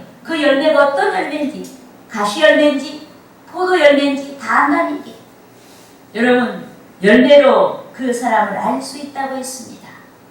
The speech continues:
이는 말이 아닌 행동으로서 자신이 어떤 사람인지, 내가 하나님의 자녀인지 증명할 수 있다는 뜻입니다. 이 때문에 우리는 착한 마음이 되도록 우리의 마음을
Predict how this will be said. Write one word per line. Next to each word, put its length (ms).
이는 460
말이 480
아닌 320
행동으로서 840
자신이 580
어떤 380
사람인지, 680
내가 260
하나님의 420
자녀인지 680
증명할 920
수 220
있다는 760
뜻입니다. 360
이 160
때문에 600
우리는 380
착한 460
마음이 380
되도록 480
우리의 380
마음을 720